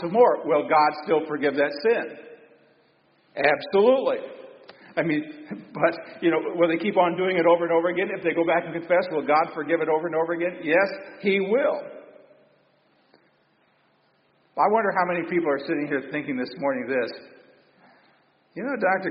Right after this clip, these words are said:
Kolb, if they were really sincere in their confession, they wouldn't gossip anymore." Hmm. How's that working for you right now?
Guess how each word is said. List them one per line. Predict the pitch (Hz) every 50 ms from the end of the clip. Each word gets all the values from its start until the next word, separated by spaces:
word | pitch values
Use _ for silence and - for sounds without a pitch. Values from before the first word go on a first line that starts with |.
| -
Kolb, | - 160 160 165 147 -
if | -
they | 170
were | 175 156 123 127
really | 135 156 139 135
sincere | 135 135 - 131 117 - - 170 165 151 143
in | 127 123
their | 131 131 123 113 -
confession, | - 110 104 - - - 185 190 156 135 - - 123 120
they | 127 170 190 160
wouldn't | 160 151 127 113 101
gossip | 123 131 131 120 104 - - - - - 110
anymore." | 95 92 95 92 95 90 - - - - - _ _ _ _ _ _ _ _ _ _ _ _ _ _ _ _ _ _ _ _ _ _ _ _ _ _ _ _ _ _ _ _ _ _ _ _ _ _ _ _ _ _ _ _ _ _ _ -
Hmm. | 170 147 127 113 - - - - - _ _ _ _ _ _ _ _ _ _ _ _ _ _ _ _ _ _ _ _ _
How's | - 151 156 - 151
that | 139 131
working | 139 143 143 143 139 110
for | - 139
you | 123 131 135 139
right | 120 113 107 101 101
now? | 107 107 98 98